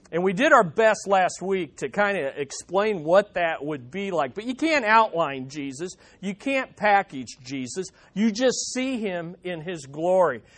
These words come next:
And if, and listen, if those words just sit on the page, then we need the Holy Spirit to apply that to our lives. But how should you respond to this? How should you respond to, "This is who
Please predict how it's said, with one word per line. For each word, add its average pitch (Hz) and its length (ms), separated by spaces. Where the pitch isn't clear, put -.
And 202 200
if, 202 160
and 190 220
listen, 202 400
if 160 160
those 226 260
words 226 340
just - 280
sit 226 140
on 220 160
the 175 80
page, 208 520
then 156 220
we 240 160
need 226 200
the 170 120
Holy 175 260
Spirit 185 580
to 131 140
apply 180 460
that 117 260
to 160 180
our 139 160
lives. 160 500
But 180 160
how 330 300
should 302 320
you 254 160
respond 202 840
to 143 100
this? - 400
How 277 240
should 330 280
you 262 120
respond 220 640
to, 165 160
"This 220 420
is 190 240
who 214 340